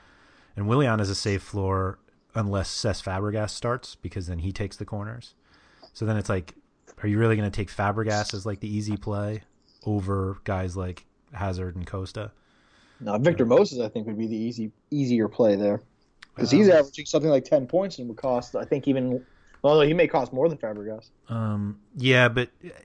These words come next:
Speaker 1: he's one of those that, like, he averages ten points, but he's scored ten points, like, once in the last six games. Like, he doesn't,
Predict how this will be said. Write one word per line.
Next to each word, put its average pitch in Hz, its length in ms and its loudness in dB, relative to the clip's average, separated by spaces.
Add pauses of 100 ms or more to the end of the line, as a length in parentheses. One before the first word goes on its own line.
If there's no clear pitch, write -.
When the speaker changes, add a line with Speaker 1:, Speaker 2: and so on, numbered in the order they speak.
(440)
Speaker 1:
he's 139 220 4
one 143 100 8
of 135 60 6
those 131 160 6
that, 127 80 4
like, 113 180 2
he 127 140 -2
averages 113 420 2
ten 107 240 -2
points, 104 340 -4
but 104 140 -2
he's 95 160 -2
scored 104 380 -2
ten 98 240 -4
points, - 540 -8 (420)
like, 101 320 -6
once 95 380 -4
in 90 60 -6
the 85 80 -4
last 85 260 -6
six - 240 -12
games. 82 380 -16
Like, 90 140 -16
he - 80 -10
doesn't, 80 360 -8